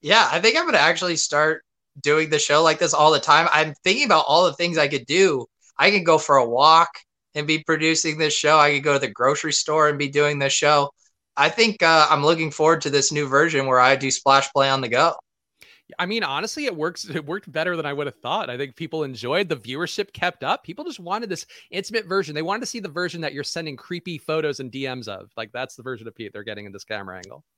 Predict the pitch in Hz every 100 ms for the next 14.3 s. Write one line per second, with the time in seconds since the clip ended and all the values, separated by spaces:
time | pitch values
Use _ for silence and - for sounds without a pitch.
0 | _ _ _ _ - 139 127 120 _ _
1 | _ _ _ - - - - - 165 160
2 | - 156 147 139 139 - - - - -
3 | _ 156 160 160 143 139 165 160 - _
4 | _ - 147 - 165 165 170 156 147 151
5 | 131 160 277 392 - 156 165 233 214 147
6 | 131 254 - 143 202 262 - 113 175 -
7 | 104 95 - - - - _ 226 247 -
8 | - 311 175 226 - 151 127 117 107 107
9 | 107 151 - - _ - - - - _
10 | - _ _ - 156 - - 208 247 240
11 | 175 180 139 - 139 - - 320 392 349
12 | 403 392 - _ _ _ _ 202 233 302
13 | - 240 285 185 127 113 151 156 - 220
14 | 101 - -